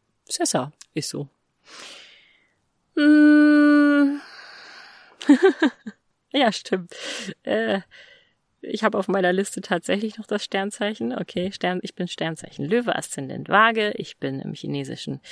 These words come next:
ähm, Horoskop ein Pferd.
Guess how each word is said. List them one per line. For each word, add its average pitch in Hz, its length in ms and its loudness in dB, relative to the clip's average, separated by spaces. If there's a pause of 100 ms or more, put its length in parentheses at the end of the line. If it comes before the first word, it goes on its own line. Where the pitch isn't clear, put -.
(480)
ähm, 135 720 -6 (180)
Horoskop - 640 -12
ein 117 480 -10 (320)
Pferd. - 500 2